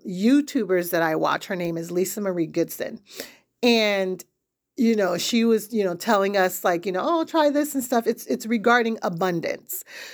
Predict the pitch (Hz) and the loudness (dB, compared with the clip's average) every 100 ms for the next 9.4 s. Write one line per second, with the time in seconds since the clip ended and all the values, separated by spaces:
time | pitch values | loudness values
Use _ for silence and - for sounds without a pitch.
0 | - - 269 226 220 320 359 349 240 196 | -14 0 2 4 4 4 4 4 2 2
1 | 165 165 196 - _ _ _ 214 214 - | 2 2 0 -8 _ _ _ 4 4 4
2 | 233 247 - 320 311 254 240 208 190 185 | 0 0 0 -2 0 0 2 2 2 0
3 | 180 196 190 175 170 170 190 170 165 - | 2 2 4 4 2 2 2 4 4 0
4 | 180 180 180 220 202 190 220 196 175 170 | -2 -2 -4 0 0 0 -4 -2 -2 -4
5 | 160 - - - - - - 233 262 220 | -6 -10 -16 -16 -16 -18 -6 0 2 2
6 | - 247 240 226 220 220 208 208 180 - | 2 2 4 4 4 2 2 0 -2 -4
7 | 196 196 - - 220 - - - - _ | -6 -6 -8 0 0 0 -10 -18 -20 _
8 | - 220 - _ - 277 269 208 - 226 | 0 0 -2 _ 0 2 2 0 2 2
9 | 196 233 - 208 | 4 2 0 -10